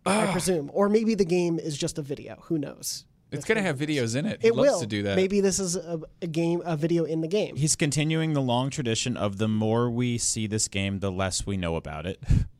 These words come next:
Speaker 3: And the more we tease it, the more I'm like, "Just, just do, just either sh-, like, put, put it out or don't say anything."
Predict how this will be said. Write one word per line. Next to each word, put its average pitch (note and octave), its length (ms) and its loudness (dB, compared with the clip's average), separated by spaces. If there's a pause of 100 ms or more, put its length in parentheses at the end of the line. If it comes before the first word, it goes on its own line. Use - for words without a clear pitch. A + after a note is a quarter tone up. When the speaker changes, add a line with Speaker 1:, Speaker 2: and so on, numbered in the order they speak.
(160)
Speaker 3:
And F2 360 -4
the G2 100 2
more G#2+ 580 0
we G2 240 -2
tease G#2+ 320 -2
it, G#2 140 -4
the G2+ 80 -4
more G2 220 0
I'm F#2+ 120 -2
like, F2+ 180 -4 (360)
"Just, - 280 -4 (220)
just - 360 -4
do, F2 120 -6 (120)
just - 180 -4 (100)
either C3+ 240 0
sh-, - 140 -12 (340)
like, G#2 200 0 (800)
put, G#3 280 4
put G3 160 4
it F#3+ 120 4
out D3+ 180 4
or B2+ 80 2
don't B2 260 0
say G#2+ 200 -2
anything." E2+ 280 -6